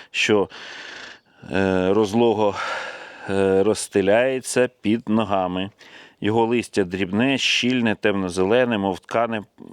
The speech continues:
тканий рушник. Росте він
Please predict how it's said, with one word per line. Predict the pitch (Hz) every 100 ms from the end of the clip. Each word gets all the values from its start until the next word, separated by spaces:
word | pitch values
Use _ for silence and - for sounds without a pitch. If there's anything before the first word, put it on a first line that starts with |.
| - 92 90 -
тканий | - 117 117 110
рушник. | 104 - - 92 87 - _ - - - - - -
Росте | 104 - - 113
він | 104 92